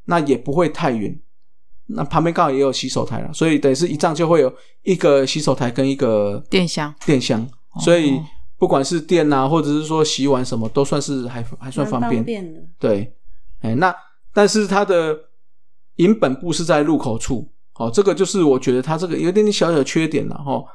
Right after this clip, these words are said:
Speaker 1: 就是它的银本部是在入口区的部分，在我们刚才讲的 A 区的旁边。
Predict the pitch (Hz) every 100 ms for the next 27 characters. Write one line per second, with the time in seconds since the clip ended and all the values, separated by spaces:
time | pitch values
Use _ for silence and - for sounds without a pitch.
0 | - - - - - 175 175 185 190 202
1 | 190 160 156 - - - - - - 190
2 | 208 - 190 175 175 180 180 165 151 143
3 | 170 160 131 123 - 143 135 151 135 143
4 | 120 - - - - - 175 131 131 151
5 | 143 120 120 135 135 123 117 - 113 120
6 | 117 113